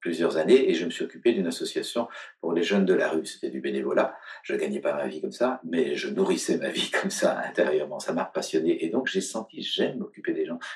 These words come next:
j'aime prendre soin, j'aime aider les gens à aller mieux,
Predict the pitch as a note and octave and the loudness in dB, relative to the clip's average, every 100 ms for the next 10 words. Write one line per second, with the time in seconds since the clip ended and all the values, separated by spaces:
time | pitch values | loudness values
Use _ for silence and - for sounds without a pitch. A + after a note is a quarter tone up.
0 | - - B2 B2+ - E2 - E2+ - - | -6 0 2 0 -4 -6 -4 -6 -6 -10
1 | - - C3 C3 G2+ F2+ E2+ E2+ E2 E2 | -4 4 6 8 8 6 4 2 0 2
2 | E2 E2+ E2+ E2 | 2 2 2 0